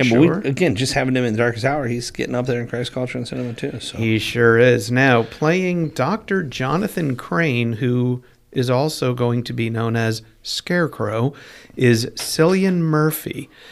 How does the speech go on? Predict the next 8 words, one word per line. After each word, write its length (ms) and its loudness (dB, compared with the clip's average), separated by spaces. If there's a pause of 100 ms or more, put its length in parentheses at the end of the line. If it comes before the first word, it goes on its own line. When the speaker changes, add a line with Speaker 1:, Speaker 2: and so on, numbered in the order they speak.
(420)
Speaker 2:
And 380 4
here 400 2
again, 400 2
Cillian 680 0
Murphy. 640 4
Speaker 1:
Yeah, 80 -8
he's 340 -8
really 240 -6